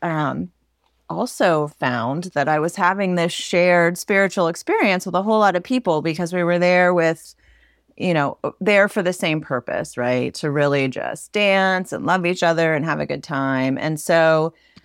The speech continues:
uh, that was a huge awareness that I didn't need to go to church to find this type of, um, love and spirituality. So fast forward a couple of years, maybe five or six years, and Jerry Garcia died. And so there was no more Grateful Dead shows to go to. And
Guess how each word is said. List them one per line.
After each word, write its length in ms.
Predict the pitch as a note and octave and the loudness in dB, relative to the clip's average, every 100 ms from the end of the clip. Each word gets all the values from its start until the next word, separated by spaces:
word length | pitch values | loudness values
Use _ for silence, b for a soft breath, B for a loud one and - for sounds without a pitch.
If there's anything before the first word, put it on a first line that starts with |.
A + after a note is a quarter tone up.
| b - | b -8
uh, 260 | D#3 D3+ C#3 | -2 0 2
that 240 | F3 A#3 | 2 2
was 200 | D#4+ D#4+ _ _ _ _ _ _ - | 0 -6 _ _ _ _ _ _ -10
a 80 | E3 | -10
huge 360 | - A#3+ A#3 | -4 0 0
awareness 580 | D#3+ C#3 C#3 C#3+ C3 - | 0 0 0 0 -2 -4
that 260 | - C3+ B2+ | -4 -2 -2
I 120 | D#3 | -4
didn't 260 | E3+ E3 D3 | -2 -2 0
need 180 | C3 B2+ | -2 -4
to 100 | D3 | -6
go 120 | A2 | -8
to 100 | B2 | -8
church 680 | - - A2 - - - - _ _ - | -10 -6 -6 -6 -10 -14 -16 _ _ -10
to 140 | D3+ | -8
find 560 | - A#2+ F2+ F2+ D3+ - | -6 -6 -4 -6 -8 -4
this 240 | - - - | -6 -6 -8
type 400 | - F#3 F#3 - | -2 0 0 -2
of, 540 | - G#2 G#2 A2+ - _ _ _ C#3 | -2 -2 -4 -8 -14 _ _ _ -4
um, 240 | A#2+ A#2+ | -4 0
love 320 | B2 A#2 A#2 | 0 0 0
and 120 | A2+ | -4
spirituality. 840 | - B2 F2+ - A1 G#1+ - - E3 | -6 -6 -6 -6 -6 -4 -6 -8 -8
So 600 | - E3 E3 D#3+ D#3 F3 _ _ _ _ _ _ _ _ _ _ _ | 0 2 4 4 0 -4 _ _ _ _ _ _ _ _ _ _ _
fast 260 | G3+ G#3+ - | -4 -4 -2
forward 340 | G#3 F3 E3+ | 2 4 4
a 40 | E3+ | 2
couple 300 | E3 - F3 | -2 0 0
of 60 | F#3 | 2
years, 520 | D3+ D3 D3 D3+ - | 2 4 4 2 -2
maybe 220 | C#3+ D3 | -2 -2
five 260 | D3+ C#3+ D3+ | -2 -2 -2
or 40 | |
six 300 | D#3+ D#3 - | -6 -8 -4
years, 220 | C#3+ C#3+ | -4 -4
and 100 | E3 | -6
Jerry 240 | C3 B2+ C#3+ | -4 -4 -2
Garcia 460 | D3+ D#3+ B2+ B2+ | -4 -4 -4 -2
died. 480 | C3 C3 A#2+ C3+ C#3 | -2 -2 -2 -2 -4
And 180 | B2 D3 | -6 -8
so 140 | C3+ | -8
there 140 | C3 E3 | -4 -2
was 140 | G3+ | 0
no 140 | G#3 | 0
more 180 | G3+ B3 | 2 2
Grateful 320 | B3 A3+ D#4 | 2 0 0
Dead 220 | C4 G#3 G3 | 2 2 2
shows 300 | F#3+ E3+ - | 0 0 -2
to 100 | D#3+ | 0
go 160 | D#3 | 0
to. 420 | D#3 D#3+ D#3 F#3 - | 0 0 0 0 0
And 480 | F#3+ F#3+ F#3 F#3 | 0 2 2 0